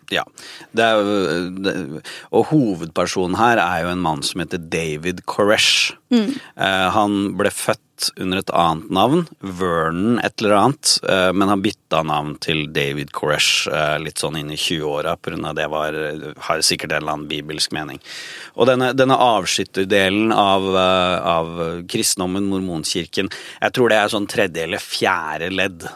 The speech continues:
Speaker 2: Mm.
Speaker 1: eh, siden det var opprinnelig en avskytter fra disse, den lille mormonkirka i nitten trettifem.
Speaker 2: Mm.
Speaker 1: Og så har det, var det liksom da mange, mange, mange år med,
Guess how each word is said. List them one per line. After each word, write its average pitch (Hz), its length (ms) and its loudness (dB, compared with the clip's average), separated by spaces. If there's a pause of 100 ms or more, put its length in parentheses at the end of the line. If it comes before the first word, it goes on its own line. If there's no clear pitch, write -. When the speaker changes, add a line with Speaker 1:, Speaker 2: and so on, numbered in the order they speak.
(120)
Speaker 2:
Mm. 214 300 2 (140)
Speaker 1:
eh, 107 240 4
siden 104 320 0
det 98 120 0
var 95 140 2
opprinnelig 92 420 -4
en 98 80 -4
avskytter 85 600 -2
fra 80 240 0
disse, 80 600 -8
den 82 280 -2
lille 80 260 -4
mormonkirka 76 920 -4 (260)
i - 60 -4
nitten 107 320 -4
trettifem. 131 640 -2 (180)
Speaker 2:
Mm. 226 320 -2 (360)
Speaker 1:
Og 120 100 -2
så 98 240 2
har 85 140 4
det, 80 100 -2
var 73 260 -4
det 78 100 -4
liksom 76 300 -6
da 76 160 -4
mange, 76 320 -6
mange, 78 220 -8
mange 76 220 -8
år 76 200 -4
med, 76 300 0